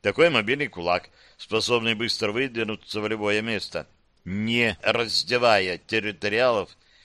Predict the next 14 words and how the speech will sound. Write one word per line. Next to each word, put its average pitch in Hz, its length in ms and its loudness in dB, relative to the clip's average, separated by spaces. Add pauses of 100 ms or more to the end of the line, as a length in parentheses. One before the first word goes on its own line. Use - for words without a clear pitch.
и 107 80 -6
даже 101 400 6
в - 60 -18
перспективе 110 800 -4
в 73 80 -14
другую 104 400 -6
страну, 110 560 -2 (540)
для 117 180 4
оказания 110 640 0
помощи 123 460 0
при 101 280 -10
стихийном 110 560 -6
бедствии 80 680 -4
там, 78 320 0